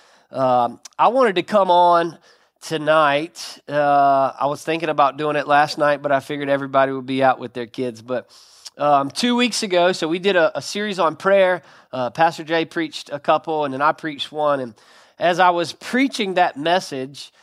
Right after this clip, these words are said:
uh, I literally felt like, uh, the Holy Spirit was just leading me to discuss a question, a topic that I feel like many people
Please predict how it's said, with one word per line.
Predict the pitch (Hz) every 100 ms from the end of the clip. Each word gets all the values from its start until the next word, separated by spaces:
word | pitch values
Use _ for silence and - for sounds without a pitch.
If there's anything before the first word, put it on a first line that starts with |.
| _
uh, | - 143 143 139 135
I | 143 160
literally | 170 226 240 226
felt | 156 - 202 196 165
like, | 165 160 156 143 - _ _ _ _ _
uh, | 151 147 135
the | 151
Holy | 185 190
Spirit | 180 - 190 165
was | 160 139
just | 156 135
leading | 151 175 190 180
me | 156 143 139 139 - _ _
to | - 165 165 160
discuss | 143 147 139 - - 208 202 202
a | - 165
question, | 151 - 185 180 - 156 147 139
a | 135
topic | - - 185 202 - 131 131 _ _ _
that | 143
I | 147
feel | 143 170 165
like | 151 135
many | 147 165 156
people | 165 147 - 139 127